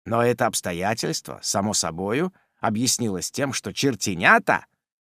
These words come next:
как существа невидимые, могут и не оставить после себя вещественных знаков. На этом основании Габриэль Груб поднялся кое-как на ноги, вычистил свой балахон,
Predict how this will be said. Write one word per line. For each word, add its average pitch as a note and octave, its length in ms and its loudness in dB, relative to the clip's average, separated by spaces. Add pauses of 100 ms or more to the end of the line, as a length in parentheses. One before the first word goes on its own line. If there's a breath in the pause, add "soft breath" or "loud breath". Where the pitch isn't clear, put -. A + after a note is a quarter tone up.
(240)
как B2+ 200 2
существа B2+ 600 0
невидимые, D#2 600 -6
могут A#2+ 400 0
и A#2+ 40 2
не B2 120 2
оставить F#3+ 540 4
после A2+ 300 -2
себя G2 360 0
вещественных B2+ 760 -2
знаков. - 480 -8 (720)
На A#3 240 6
этом D#3 280 8
основании D3+ 600 6
Габриэль B2+ 460 6
Груб C3 260 4
поднялся A#2 640 4
кое-как F#2 580 -6
на C3 300 4
ноги, A#2 400 0 (500)
вычистил G3+ 800 2
свой D3 320 2
балахон, D#3+ 640 4